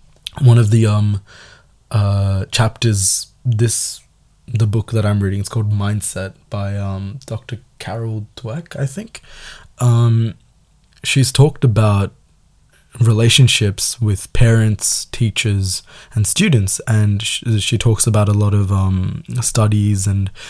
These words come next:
she talks about the fixed and growth mindset. Um, இதெல்லாம் படிக்கும்போது,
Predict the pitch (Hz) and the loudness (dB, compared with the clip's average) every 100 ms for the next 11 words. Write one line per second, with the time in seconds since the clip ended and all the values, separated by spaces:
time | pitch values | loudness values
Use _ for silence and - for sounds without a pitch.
0 | - - 107 107 - 104 101 - 104 - | -16 -6 2 2 2 0 0 -2 -4 -2
1 | 107 - - 101 - 104 95 - 104 110 | -4 -6 -4 -2 0 -2 -2 -2 0 0
2 | 110 - 101 - - _ _ - 117 104 | 0 -4 -6 -8 -16 _ _ -4 0 0
3 | 113 135 170 180 190 165 131 170 214 196 | 2 2 4 4 4 6 4 4 2 4
4 | 131 110 101 101 104 | 4 2 2 0 -2